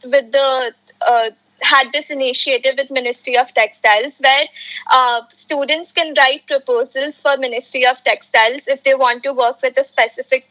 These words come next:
craft or a, a handicraft or a handloom technique.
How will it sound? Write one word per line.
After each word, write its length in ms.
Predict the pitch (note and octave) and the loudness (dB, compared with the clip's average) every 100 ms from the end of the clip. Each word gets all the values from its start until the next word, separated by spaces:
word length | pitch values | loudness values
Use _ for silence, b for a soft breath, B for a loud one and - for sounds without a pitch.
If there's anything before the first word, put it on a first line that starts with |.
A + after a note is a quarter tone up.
| - | 0
craft 460 | A#3 G#3 C4 _ - | 2 2 0 _ 0
or 120 | A#3+ A3+ A3+ _ - | 2 2 -6 _ -8
a, 120 | C4 - _ B3 | -8 -10 _ 0
a 100 | C4+ | 0
handicraft 640 | C#4 A#3 A3+ B3+ C4+ C#4 | 0 -2 -4 -4 -4 -2
or 60 | C4+ | -2
a 120 | C4 | -2
handloom 640 | C#4 G#3+ G#3+ A#3+ B3+ B3 B B B B - - | -2 -4 -6 -8 -8 -14 B B B B -20 -2
technique. 540 | C4 A#3+ A#3+ A3+ D#4+ | 0 0 -4 -2 -4